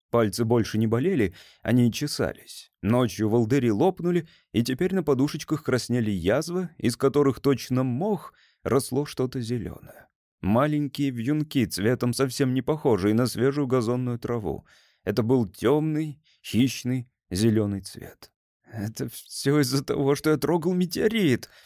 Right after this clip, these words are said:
подумал он. «Лучше бы я никогда его не видел, лучше бы он упал на чужой земле». Но, как говорил его папочка, хочется, да не можется. Он имел то, что имел, и оставалось только успокоиться, сесть и всё серьёзно обдумать.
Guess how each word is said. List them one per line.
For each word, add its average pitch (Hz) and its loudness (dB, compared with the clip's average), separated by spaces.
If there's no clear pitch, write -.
подумал 131 2
он. 73 -6
«Лучше 107 -8
бы 120 2
я 117 4
никогда 135 4
его 110 2
не 147 4
видел, 117 2
лучше 147 -2
бы 165 2
он 175 4
упал 196 4
на 143 2
чужой 170 2
земле». 180 -2
Но, 151 0
как 190 0
говорил 147 2
его 123 2
папочка, 170 -2
хочется, 156 0
да 107 2
не 120 4
можется. 165 -8
Он 120 4
имел 131 4
то, 110 2
что 117 0
имел, 196 0
и 104 0
оставалось 175 0
только 135 0
успокоиться, 139 0
сесть 151 -4
и 120 0
всё 117 0
серьёзно 101 -2
обдумать. - -10